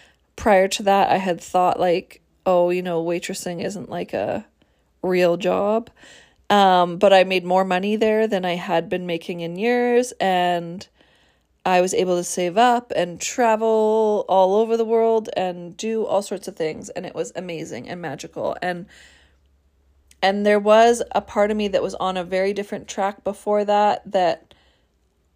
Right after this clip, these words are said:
was great. Like, it was fine, but it wasn't really aligned with me. It was definitely aligned with what I, how I thought I was supposed to be getting ahead,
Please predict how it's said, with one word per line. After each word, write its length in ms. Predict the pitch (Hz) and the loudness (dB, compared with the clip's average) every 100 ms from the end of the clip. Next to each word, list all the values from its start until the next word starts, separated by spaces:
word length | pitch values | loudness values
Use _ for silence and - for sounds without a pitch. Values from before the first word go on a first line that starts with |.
| _ - | _ -2
was 600 | 202 202 202 196 196 - 185 | 6 6 6 2 -4 -10 -10
great. 580 | 190 185 202 330 277 | -2 2 2 2 0
Like, 160 | 233 220 | 0 2
it 60 | 196 | 0
was 140 | 202 | -2
fine, 640 | - 185 190 240 359 370 - - | -4 -4 -2 -4 -6 -10 -12 -6
but 200 | 220 214 | 2 4
it 120 | 165 | 6
wasn't 420 | 208 220 240 220 | 4 4 0 -4
really 320 | 202 196 196 | -2 0 0
aligned 400 | - 185 175 180 | 0 0 -2 -2
with 180 | 175 170 | -6 -8
me. 260 | 170 165 - | -12 -8 -4
It 60 | |
was 160 | 180 190 | -6 -4
definitely 360 | 196 202 208 | -4 -4 -6
aligned 440 | 202 190 180 180 175 | -4 -2 -2 -4 -4
with 200 | 170 170 _ _ - | -6 -6 _ _ -6
what 180 | 190 190 | 2 6
I, 440 | 180 175 180 196 _ _ _ _ _ _ _ _ _ _ _ _ | 6 6 2 -6 _ _ _ _ _ _ _ _ _ _ _ _
how 220 | 208 233 | -6 0
I 100 | 196 | 2
thought 500 | 202 - - 208 196 | 0 -6 -2 0 0
I 80 | - | -2
was 120 | 185 | -6
supposed 400 | - - 185 - | -8 -10 -10 -10
to 60 | 190 | -12
be 140 | 185 | -10
getting 300 | 170 165 156 | -6 -4 -4
ahead, 400 | 165 185 196 - | -8 -8 -4 -4